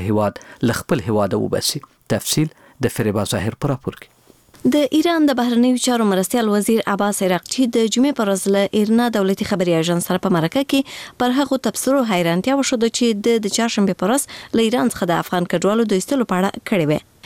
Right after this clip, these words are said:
Speaker 2: عراقچي وایي، کډوالي او پناه غوښتنه یو نړیوال بحث او پدیده ده او د دې بیه ورکول هم نړیوال مسؤلیت دی. دغه ایراني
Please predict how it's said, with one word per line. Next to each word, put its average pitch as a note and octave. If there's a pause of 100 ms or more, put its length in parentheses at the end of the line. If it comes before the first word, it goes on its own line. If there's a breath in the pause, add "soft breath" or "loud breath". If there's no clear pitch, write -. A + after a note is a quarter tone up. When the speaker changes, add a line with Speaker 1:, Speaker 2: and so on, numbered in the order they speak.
(160 loud breath)
Speaker 2:
عراقچي D4
وایي، C4 (200)
کډوالي B3
او A#3+
پناه G#3+
غوښتنه G#3
یو G3
نړیوال F#3
بحث F#3
او D#3+
پدیده E3
ده B3+ (160)
او G3+
د F3+
دې E3+
بیه A#3
ورکول A#3
هم F3 (220)
نړیوال F3
مسؤلیت G#3+ (100)
دی. E3+ (520 loud breath)
دغه G3
ایراني F3+